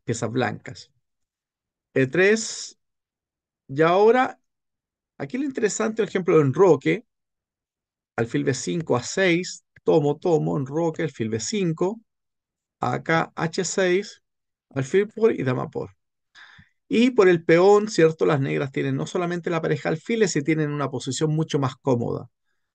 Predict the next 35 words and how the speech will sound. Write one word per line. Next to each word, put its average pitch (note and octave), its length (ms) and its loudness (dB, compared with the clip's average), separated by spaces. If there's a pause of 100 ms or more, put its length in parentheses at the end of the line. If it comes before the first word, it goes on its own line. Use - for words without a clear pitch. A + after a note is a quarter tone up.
El B2 140 -2
negro B2+ 260 2
puede B2 180 2
jugar A#2 220 0
rey A#2 160 0
B A#2+ 140 2
ocho, C#3+ 340 0
preparar A2+ 400 -4
un A2+ 80 -4
C - 160 -12
cinco, D3+ 560 -2
hacer - 200 -4
G - 180 -6
cinco, C3 320 -2
H A#2+ 160 -8
cinco, B2 320 -8
G - 180 -12
cuatro, D3 440 0
acti-, - 200 -10
poner A#2+ 220 2
el A2+ 100 -2
alfil A2 260 -4
en A2 60 -4
G G#2+ 160 -12
siete. C3+ 640 -2 (1120)
Yo E3+ 80 2
creo G3 160 4
que D3+ 80 4
esto D#3+ 180 2
está C3+ 180 -2
claramente C#3 520 -2
compensado B2 600 -2
para A#2 160 0
las G#2+ 160 -4
negras. G#2+ 320 -10